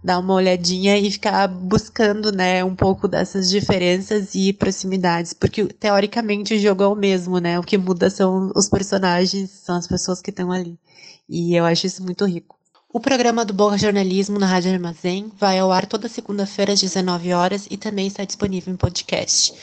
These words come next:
Hoje o programa foi apresentado por mim, Lua Romero, e pela Bibiana Pinheiro. A produção do programa de hoje é toda da Bibiana. O boletim foi feito pelo Maurício Fanfa,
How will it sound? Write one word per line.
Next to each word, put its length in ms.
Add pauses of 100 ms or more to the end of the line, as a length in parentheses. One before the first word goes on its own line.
(240)
Hoje 220
o 40
programa 520
foi 100
apresentado 480
por 160
mim, 240
Lua 160
Romero, 460 (240)
e 80
pela 260
Bibiana 460
Pinheiro. 360 (520)
A 100
produção 500
do 80
programa 420
de 180
hoje 260
é 60
toda 260
da 100
Bibiana. 680 (400)
O 80
boletim 440
foi 160
feito 400
pelo 200
Maurício 420
Fanfa, 580